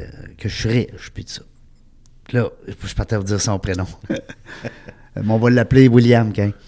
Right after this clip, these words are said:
Mais là, William, t'as le droit d'être riche. T'es un, t'es un chef d'entreprise. T'as, t'as-tu le droit de t'acheter un véhicule électrique à cent vingt-cinq mille ? Voyons donc, tu sais, c'est. »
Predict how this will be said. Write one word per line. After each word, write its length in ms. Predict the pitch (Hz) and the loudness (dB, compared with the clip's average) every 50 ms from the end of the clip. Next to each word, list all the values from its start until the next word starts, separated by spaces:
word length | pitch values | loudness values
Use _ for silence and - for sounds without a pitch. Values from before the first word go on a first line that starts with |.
| - - - - - - - - - 123 | -20 -20 -20 -20 -20 -20 -20 -8 -2 2
Mais 60 | 151 | 6
là, 100 | 208 190 | 6 8
William, 600 | 165 143 135 151 165 170 175 160 135 120 113 104 - - - - - - - - - - - | 8 8 6 6 4 2 2 -2 -4 -6 -8 -10 -14 -18 -20 -20 -20 -20 -20 -20 -20 -2 2
t'as 100 | 156 156 | 4 6
le 60 | 139 | 6
droit 220 | 131 127 160 175 | 6 4 2 2
d'être 180 | 170 160 - - | 2 0 0 0
riche. 280 | 135 156 175 147 - - | -2 -2 -2 -2 -2 -2
T'es 180 | 165 147 - | 0 2 4
un, 120 | 156 165 156 | 6 6 6
t'es 420 | - - - - 147 135 - 165 | 4 2 0 0 2 2 6 6
un 140 | 147 143 135 | 6 8 6
chef 260 | - - 220 240 185 | 6 2 0 0 2
d'entreprise. 840 | 160 143 127 - 131 117 104 - 131 185 247 262 220 160 135 117 98 - | 2 2 4 4 4 4 4 4 2 2 2 0 -2 -2 -4 -6 -4 -2
T'as, 120 | - 113 95 | -2 -2 0
t'as-tu 500 | - 110 98 - - 110 101 - - 127 | -2 -4 -6 -4 -4 -4 -2 0 0 2
le 60 | 113 | 4
droit 200 | 120 110 151 226 240 | 4 4 4 2 -2
de 40 | |
t'acheter 380 | - - - 101 - - - 143 | -2 -2 -2 -2 0 4 6 6
un 60 | 147 | 8
véhicule 420 | 123 113 107 104 - - 135 143 135 | 8 6 2 2 4 6 8 8 8
électrique 440 | 110 107 98 - - 139 156 - 131 | 6 4 2 2 2 0 0 0 0
à 60 | 101 | -4
cent 200 | 104 - 113 113 | -4 -4 -4 -4
vingt-cinq 380 | 113 107 104 - 113 104 104 110 | -4 -4 -6 -6 -6 -6 -4 -4
mille ? 180 | 139 156 147 | -4 -4 -4
Voyons 340 | 123 127 143 160 156 143 87 | -4 -4 -4 -4 -6 -6 -6
donc, 220 | - 87 165 - | -6 -6 -6 -6
tu 240 | - - 90 85 78 | -6 -6 -6 -6 -6
sais, 260 | 139 139 135 127 | -6 -8 -8 -8
c'est. » 0 | 120 | -8